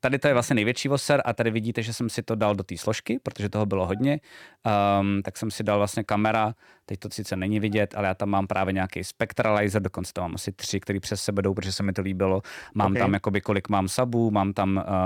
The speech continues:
Speaker 1: poslední věc, která se mi stala, vlastně co se týče nějaký podpory od chatu a podobně. A bylo toho tak strašně moc, že to byl jakoby už maglajs, tak jsem si to dal do jedné složky. Tada.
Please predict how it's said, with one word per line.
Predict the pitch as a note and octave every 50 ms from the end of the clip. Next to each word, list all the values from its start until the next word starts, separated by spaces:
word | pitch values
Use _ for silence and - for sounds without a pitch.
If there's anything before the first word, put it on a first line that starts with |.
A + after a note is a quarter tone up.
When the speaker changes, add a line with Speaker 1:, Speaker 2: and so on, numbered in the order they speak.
| F2+ -
Speaker 1:
poslední | A2 G2 - - G#2+ G2 F#2 G2+ G2 F#2+ F#2+
věc, | F#2 F#2+ F#2 - -
která | - - - G2 F2+ F#2 F2+
se | F#2 - - F#2+
mi | F#2+ F#2
stala, | F2+ - - F#2+ F2+ F#2 F#2
vlastně | F2+ F2 - - F#2
co | - F#2
se | - - -
týče | - - - -
nějaký | F2 E2+ - - G2+
podpory | - A#2+ A#2 - - - A2 G2+ G#2
od | F#2+ F#2 F2+ -
chatu | - G2 - -
a | E2 F2
podobně. | - G#2+ G#2 G#2 A2+ A2+ G#2+ - - - - - -
A | A3+
bylo | G3+ - D#3
toho | E3+ C#3+ D#3 D#3+
tak | - C#3 - -
strašně | - - C#3 B2 - - A#2
moc, | A#2 B2+ D3+ - - -
že | - -
to | - -
byl | G#2+ G2+ A2+ A2
jakoby | A2 A2 - A#2+ A2 A2
už | - - -
maglajs, | A2 G#2 G#2 A2+ A2 G#2+ G#2
tak | - G2
jsem | - G#2
si | F#2+ -
to | -
dal | F#2+ G2 F#2
do | F#2 F#2
jedné | F2 F2 F2+
složky. | - - F#2 F2 - - - F#2 - _ - -
Tada. | F#2 F#2+ G#2+ A2+ B2 B2+ B2+